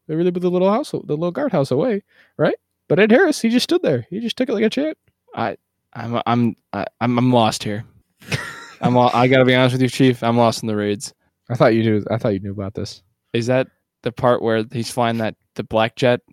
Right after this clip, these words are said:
Speaker 2: And it
Speaker 1: Yeah, yeah.
Speaker 2: Okay.
Speaker 1: It's in the trailer. It, it, like, blows past the little guard tower, and it actually, in real life, uh, unexpectedly to them, blew the little guard tower, the little guardhouse thing away. Like, it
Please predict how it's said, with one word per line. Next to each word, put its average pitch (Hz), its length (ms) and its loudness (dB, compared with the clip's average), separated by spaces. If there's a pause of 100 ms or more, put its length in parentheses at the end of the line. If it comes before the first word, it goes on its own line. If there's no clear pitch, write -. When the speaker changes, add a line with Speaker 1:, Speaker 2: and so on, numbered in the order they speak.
(240)
Speaker 2:
And 95 100 -16
it - 100 -18 (120)
Speaker 1:
Yeah, 185 220 2
yeah. 92 240 0 (220)
Speaker 2:
Okay. 110 380 -6 (420)
Speaker 1:
It's - 140 -2
in 339 60 4
the - 60 4
trailer. 139 360 2
It, 127 260 2
it, 151 120 2
like, 135 240 -2
blows 143 260 0
past 135 360 0
the 127 80 -4
little 120 180 -2
guard 123 260 -2
tower, 123 320 -2
and 110 160 -6
it 104 120 -10 (220)
actually, 143 500 0
in 180 120 0
real 185 220 4
life, 131 460 2 (100)
uh, - 80 -10 (100)
unexpectedly 123 800 -4
to 113 120 -8
them, 107 380 -6 (340)
blew 127 340 2
the 123 140 2
little 120 260 2
guard 113 400 0 (340)
tower, 113 320 0
the 127 160 -6
little 120 240 -4
guardhouse 110 480 0
thing 110 280 -10
away. 104 600 0
Like, 107 120 -4
it 98 100 -6